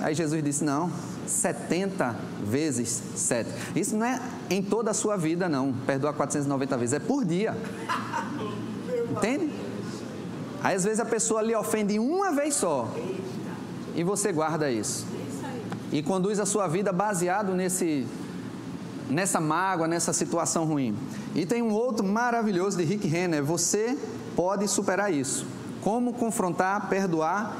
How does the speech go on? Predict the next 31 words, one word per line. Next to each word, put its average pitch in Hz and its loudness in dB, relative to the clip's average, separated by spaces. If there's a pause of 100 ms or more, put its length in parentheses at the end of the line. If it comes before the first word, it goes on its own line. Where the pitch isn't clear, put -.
(200)
e 180 2
seguir 185 2
em 214 2
frente." 117 0 (1900)
É 135 2
uma, 170 0
uma 156 0
estratégia 175 0
de 175 -2
Satanás, 165 2
é 160 2
usar 151 0
a 147 2
ofensa, 147 0
usar 131 2
a 139 0
mágoa 139 2
pra 151 0
querer 165 0
destruir 175 0
relacionamentos, 156 0 (800)
pra 190 4
querer 196 2
também 190 2
fazer 185 2
com 180 0
que - -2
você 165 2
não 180 2
restaure 190 2
relacionamentos. 147 2